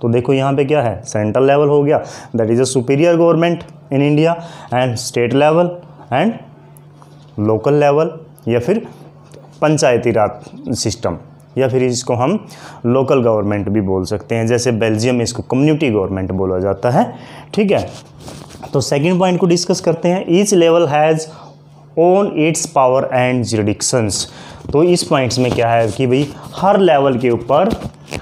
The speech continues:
हर level पे इसका अपना area और कुछ jurisdictions होता है, जिसमें एक particular area में जिसमें ये work करते हैं, जिसके अंदर ये काम करते हैं, ठीक है।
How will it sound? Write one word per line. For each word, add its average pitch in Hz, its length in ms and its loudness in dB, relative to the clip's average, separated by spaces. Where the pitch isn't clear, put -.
हर 208 220 0
level 143 380 4
पे 110 240 -2
इसका 156 280 0
अपना 175 800 -2
area 135 580 0
और 139 140 2
कुछ 147 340 -4
jurisdictions 147 720 0
होता 123 200 -2
है, 117 120 2
जिसमें 147 360 -4
एक 147 260 -4
particular 135 600 0
area 120 300 2
में 135 160 0
जिसमें 117 300 -2
ये 151 240 -2
work 147 380 0
करते 123 260 -2
हैं, 123 200 -2
जिसके 117 240 -4
अंदर 117 260 0
ये 214 260 0
काम 202 280 2
करते 127 280 -2
हैं, 98 360 -8
ठीक 202 160 -2
है। 120 100 -2